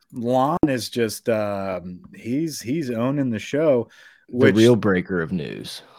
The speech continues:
Speaker 1: Right. It's, it's, it's great to see. Um, you know who else is actually the breaker of news?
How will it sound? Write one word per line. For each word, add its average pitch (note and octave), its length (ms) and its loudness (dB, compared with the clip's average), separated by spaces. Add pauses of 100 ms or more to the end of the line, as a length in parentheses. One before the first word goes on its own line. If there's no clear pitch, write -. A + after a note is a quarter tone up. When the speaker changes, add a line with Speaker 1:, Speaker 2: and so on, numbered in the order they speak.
(200)
Speaker 1:
Right. A2 440 2
It's, G#2 280 -10
it's, G#2 340 -8
it's A2+ 180 -8
great G#2 300 -2
to G2+ 100 -10
see. G2 360 -4 (400)
Um, A#2+ 480 4
you D3 200 4
know E4 160 6
who F#3 160 8
else C3+ 280 0
is A2 100 -6
actually G2+ 1000 -4
the A2+ 380 0
breaker A2+ 540 0
of F2+ 120 -10
news? F#2 600 -6